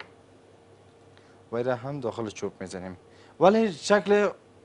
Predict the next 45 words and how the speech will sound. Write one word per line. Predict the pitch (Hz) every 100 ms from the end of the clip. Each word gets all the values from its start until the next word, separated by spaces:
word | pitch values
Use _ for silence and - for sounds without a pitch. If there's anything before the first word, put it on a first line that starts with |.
| -
که | 139
خوبتر | 120 123 117 175
نشان | 160 147 135
می‌ده | 127 135 127
داخل | 113 - 117
چوب. | - 165 220 - - - - -
<clears throat> | 180 156 - - - -
یک | 156 214 214
دانه | 208 208 208 165 147 143
گوشت | 131 180 180
رو |
به | 139
این | 135
شکل | 160 151 160
می‌مونیم | 170 165 175 202 - - - - - -
و | 143
دومش | 165 185 180
رو |
به | 117
این | 113
شکل. | 107 - 92 - - - - -
به | 180
این |
شکل | 196 180
بانیم | 165 170 156
هر | 131 127
دو | 143
طرف | 160 139 -
زی | 139
وقت | 139 -
سرخ | 120 135 120
شد، | 131 151
داخل | 127 - 127
گوشت | 135 135 -
کاملاً | 101 104
پخته | 104 - - 143
می‌شه. | 160 165 156 - - - 127
ما | 147
می‌تونیم | 160 160 151
خوبتر | - 120 151 143
این | 131 123
غذا | 131 123
رو | 131
آماده | 139 113 107 101
بسازیم | 92 - 95 95